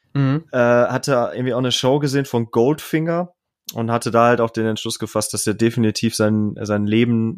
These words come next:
Speaker 2: damit, äh, verbringen möchte, halt Songs zu schreiben und so weiter. Der Klassikor, ne? Und, äh, <laughs> jedenfalls haben die achtzehn Jahre später, haben die halt genau da wiederum dann das, dieses Album aufgenommen.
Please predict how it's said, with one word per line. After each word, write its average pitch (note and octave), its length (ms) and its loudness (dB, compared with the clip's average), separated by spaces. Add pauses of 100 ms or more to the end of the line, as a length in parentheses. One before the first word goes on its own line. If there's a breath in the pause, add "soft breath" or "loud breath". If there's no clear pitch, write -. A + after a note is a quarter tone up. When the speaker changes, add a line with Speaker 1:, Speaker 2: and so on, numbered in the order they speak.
Speaker 2:
damit, G2+ 400 -4
äh, G2+ 220 -8
verbringen G#2 440 -2
möchte, G2+ 240 -4
halt G2 140 -2
Songs G#2+ 240 -4
zu - 100 -10
schreiben G2 360 -2
und F#2 80 -10
so F#2+ 100 -10
weiter. F#2 220 -8 (420 soft breath)
Der A#2+ 140 4
Klassikor, G#2 640 2
ne? G#2 220 -2 (460 loud breath)
Und, A2+ 400 -4
äh, A2 440 -2 (180)
<laughs> - 220 -12
jedenfalls C#3+ 460 2
haben D3+ 100 4
die C#3 100 2
achtzehn C3+ 320 0
Jahre C3+ 240 -2
später, C#3 680 -4 (280 loud breath)
haben F3 220 0
die D3 100 2
halt D3+ 280 2
genau C3+ 300 2
da C3+ 360 2
wiederum A#2 340 -2
dann A#2 140 -4
das, A2 280 -8
dieses G#2+ 280 -12
Album A#2 340 -6
aufgenommen. G2+ 480 -12